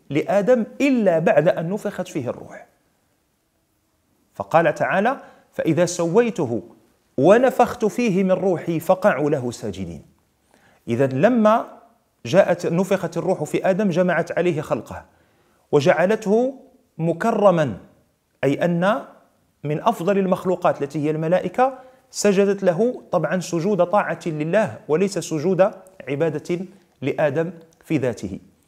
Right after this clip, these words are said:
فكذلك هذه الروح كما جمعت أشلاء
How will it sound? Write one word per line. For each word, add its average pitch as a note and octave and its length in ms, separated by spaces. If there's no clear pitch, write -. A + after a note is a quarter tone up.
فكذلك G#3+ 640
هذه F3+ 340
الروح D#3+ 460
كما D#3+ 540
جمعت F#3 560
أشلاء F#3+ 640